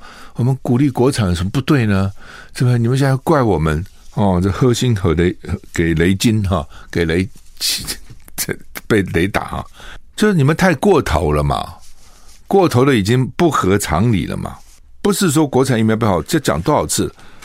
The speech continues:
而是说你们那个态度很奇怪嘛，对不对？一方面阻止别人进口哦，一方面呢，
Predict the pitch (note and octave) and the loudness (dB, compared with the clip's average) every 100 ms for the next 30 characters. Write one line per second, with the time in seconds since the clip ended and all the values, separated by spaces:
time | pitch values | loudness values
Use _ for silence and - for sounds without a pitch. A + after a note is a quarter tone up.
0 | - D#3+ F#3 F#3+ C#3+ B2+ F3 E3 F#3+ F3+ | -4 0 2 2 2 2 0 0 0 0
1 | C#3 A#2 F2 E2+ - G2 C3 C#2+ G1+ - | 2 0 0 -2 -4 0 0 0 -8 -16
2 | - - - - - C#3 C#3 F3 F3+ D#3 | -20 -20 -20 -14 -2 0 2 2 2 0
3 | - C#3 C#3+ G#2+ G2+ B2 G#2+ G#2 C3+ G#2 | 2 0 0 0 2 2 2 0 0 0
4 | - - - - - - D3+ D3 D3+ C3+ | -4 -8 -14 -14 -8 -4 -2 0 0 0
5 | A#2 | 0